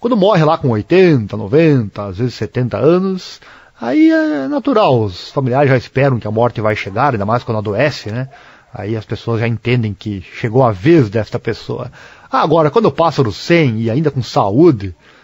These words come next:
né, ou cento e dez, como é o caso aqui, <laughs> passa de cento e dez,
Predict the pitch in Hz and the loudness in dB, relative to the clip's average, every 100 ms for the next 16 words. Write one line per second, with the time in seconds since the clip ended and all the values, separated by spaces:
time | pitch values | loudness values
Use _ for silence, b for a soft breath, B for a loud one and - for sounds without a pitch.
0 | b - 131 110 - 151 135 95 127 151 | b -6 -2 -2 0 0 0 -4 0 2
1 | - 113 104 95 123 104 98 131 151 135 | 0 -4 -6 -2 -2 0 -6 -2 0 2
2 | 147 135 160 131 139 107 120 139 117 - | 2 0 0 -2 -4 -6 -4 -6 -4 -2
3 | 127 123 104 131 147 | -2 -2 0 0 -2